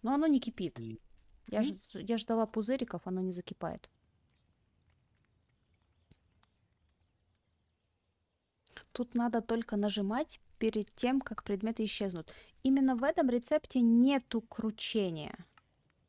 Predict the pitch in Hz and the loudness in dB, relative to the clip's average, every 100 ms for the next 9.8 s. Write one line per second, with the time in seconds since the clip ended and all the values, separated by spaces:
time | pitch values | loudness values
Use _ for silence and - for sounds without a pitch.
0 | _ _ _ 226 220 202 190 185 170 175 | _ _ _ 2 2 2 0 -2 -6 -10
1 | - - - - 190 202 240 - - - | -12 -14 -16 -12 -8 -6 -8 -10 -10 -6
2 | 208 202 - 190 453 _ _ _ _ _ | -6 -4 -2 -2 -4 _ _ _ _ _
3 | _ _ _ _ _ - 196 196 202 196 | _ _ _ _ _ -12 -8 -8 -6 -6
4 | 190 196 196 196 - _ - 185 311 359 | -6 -4 -2 -4 -6 _ -8 -4 0 0
5 | 214 208 190 - 175 - _ _ - 214 | 0 -2 -4 -6 -10 -12 _ _ -8 -4
6 | 180 - - - 196 202 185 170 - - | -4 -4 -12 -8 -4 -4 -4 -8 -10 -20
7 | - - 202 185 220 302 - - 185 180 | -20 -6 -2 0 0 -4 -12 -6 -2 0
8 | 233 - 208 - 196 196 - 302 240 - | -2 -6 -10 -6 -6 -4 -4 -2 -2 -2
9 | - 196 - 180 156 - - | 0 -2 -2 -4 -6 -8 -16